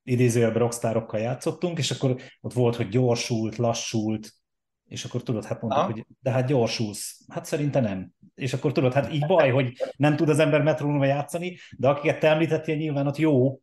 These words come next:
Speaker 1: hogy nem metronómon játszik, mert meg lesz egy groove-ja, egy húzása az egész dalnak. Vagy akár a dal
Speaker 2: Persze.
Speaker 1: hangulata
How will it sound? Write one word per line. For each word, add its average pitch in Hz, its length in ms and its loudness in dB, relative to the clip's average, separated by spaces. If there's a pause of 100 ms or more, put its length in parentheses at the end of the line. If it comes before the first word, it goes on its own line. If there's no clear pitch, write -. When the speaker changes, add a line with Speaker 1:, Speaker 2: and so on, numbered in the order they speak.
(180)
Speaker 1:
hogy 120 120 -4
nem 131 160 2
metronómon 135 380 -2
játszik, 135 260 -4
mert 131 120 0
meg 135 120 0
lesz 117 180 -6
egy 117 100 -6
groove-ja, 113 420 -4
egy 104 100 -12
húzása 104 480 -6
az 104 80 -4
egész 101 260 -6
dalnak. 95 480 -8 (480)
Vagy 123 200 0
akár 147 220 6
a 151 60 10
dal 147 100 6
Speaker 2:
Persze. 131 180 6
Speaker 1:
hangulata 131 800 4